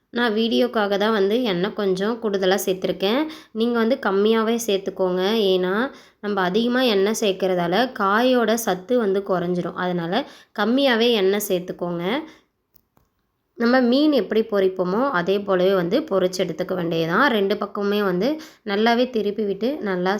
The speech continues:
செவந்து வந்த உடனே எடுத்துட வேண்டியதுதான். பாருங்க, நல்லாவே கலர் வந்துருச்சுங்களா? நம்ம மீன் எப்படி ஃப்ரை பண்ணுவோமோ அதே போலவே தான். ரெண்டு பக்கமும் திருப்பி விட்டுக்கலாம். அடுப்பை வந்து லோ ஃப்ளேம்லயே வச்சுக்கலாம். ஹைல வச்சோம்னா தீஞ்சு போயிடும்,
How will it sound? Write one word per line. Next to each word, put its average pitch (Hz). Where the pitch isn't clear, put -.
செவந்து 190
வந்த 180
உடனே 175
எடுத்துட 185
வேண்டியதுதான். 175
பாருங்க, 185
நல்லாவே 185
கலர் 185
வந்துருச்சுங்களா? 180
நம்ம 214
மீன் 262
எப்படி 196
ஃப்ரை 180
பண்ணுவோமோ 185
அதே 175
போலவே 175
தான். 226
ரெண்டு 214
பக்கமும் 226
திருப்பி 208
விட்டுக்கலாம். 202
அடுப்பை 226
வந்து 208
லோ 208
ஃப்ளேம்லயே 190
வச்சுக்கலாம். 185
ஹைல 208
வச்சோம்னா 185
தீஞ்சு 208
போயிடும், 202